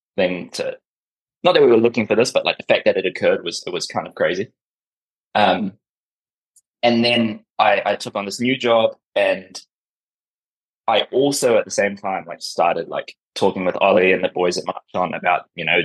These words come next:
their online offering. And I just, I could identify that there was, um, something so much better that they could be doing to capture what they, what they do as a, as March On, which is just, like, you know, easily the best in the U K, if not the world,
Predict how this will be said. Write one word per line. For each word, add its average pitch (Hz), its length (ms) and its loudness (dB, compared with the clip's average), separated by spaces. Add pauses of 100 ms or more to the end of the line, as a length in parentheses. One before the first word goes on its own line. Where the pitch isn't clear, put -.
their - 180 2
online 95 300 2
offering. 92 340 0
And 87 100 -4
I 87 160 0
just, - 360 -12
I 101 80 0
could - 240 -8
identify 110 640 2
that 92 260 0
there 92 220 0
was, 92 500 -6 (540)
um, 87 380 -8 (560)
something 113 380 0
so - 180 0
much 104 240 -6
better 98 280 4
that 90 160 0
they 92 120 0
could - 160 -12
be 90 120 -8
doing 95 340 -2
to - 120 -8
capture - 480 -4
what - 180 -10
they, 80 320 -4
what - 180 -4
they - 160 2
do 78 340 -2
as 82 160 -2
a, 85 60 -10 (380)
as 90 320 0 (220)
March 90 300 2
On, 73 120 -2
which - 180 -8
is 90 140 -4
just, - 220 -2
like, - 260 -4 (600)
you 82 80 -2
know, 82 80 0 (100)
easily 92 340 2
the 90 80 -4
best 90 360 -2
in 90 180 -6
the 90 80 -8
U 92 120 -6
K, 90 200 2
if 87 120 -2
not 85 120 -6
the 85 60 -8
world, 85 340 -2